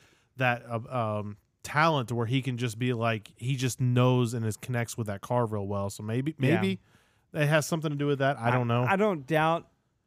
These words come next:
Speaker 1: To an
Speaker 2: probably
Speaker 1: extent.
Speaker 2: every single Cup driver in the series takes some kind of vitamin supplement,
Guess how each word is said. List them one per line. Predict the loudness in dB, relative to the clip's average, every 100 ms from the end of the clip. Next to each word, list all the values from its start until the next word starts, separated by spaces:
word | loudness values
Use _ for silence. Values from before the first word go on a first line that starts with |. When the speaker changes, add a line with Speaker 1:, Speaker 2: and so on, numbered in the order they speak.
| _ _ _ _ _ _ _
Speaker 1:
To | 4
an | 4
Speaker 2:
probably | 4 2
Speaker 1:
extent. | 0 2
Speaker 2:
every | 4 4 4 2
single | 2 0 0 -2
Cup | -2 -2 -2
driver | 0 2 2 0 -4 -6 -8
in | -8 -6
the |
series | -6 -2 0 0 -4 -6
takes | -8 -8 -12
some | -10 -2 2 2
kind | 0 -4 -4
of | -4
vitamin | -2 -2 -2 -6
supplement, | -6 -6 -4 -6 -6